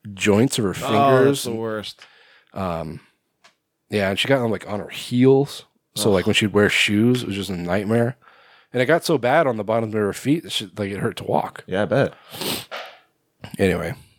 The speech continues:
Speaker 1: But anyway, so yeah, he, he got over that in about a week. Um, and she did too, for the most part, as far as, like, the, the, um, the, the, the, uh, the, the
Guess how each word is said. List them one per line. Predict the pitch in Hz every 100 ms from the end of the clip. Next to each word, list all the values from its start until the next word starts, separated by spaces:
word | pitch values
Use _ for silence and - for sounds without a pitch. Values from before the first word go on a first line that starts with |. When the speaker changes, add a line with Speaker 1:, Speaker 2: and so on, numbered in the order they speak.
| _ _
Speaker 1:
But | 120 123
anyway, | 147 143 117
so | -
yeah, | 151 135
he, | 156 180 170
he | 160
got | 208 180
over | 135 127
that | 123 120 117
in | 113 104 101 92 _
about | 113 104 87
a | 85
week. | 85 87 - _ _ _ _ _ _ _ -
Um, | 87 87 87 90 87 - _
and | 202 220
she | - 381
did | 285 117
too, | - 123
for | 104 113
the |
most | 101 98 -
part, | 98 98
as | -
far | 120 107 87 98 95
as, | 90
like, | 87 -
the, | 92 90 85 - - - - _ -
the, | 90 87
um, | 82 82 71 _ _ _ _ _ - - _ -
the, | - 58
the, | 95 87
the, | 85 78
uh, | - 85 71 71
the, | - 87 92 - -
the | - -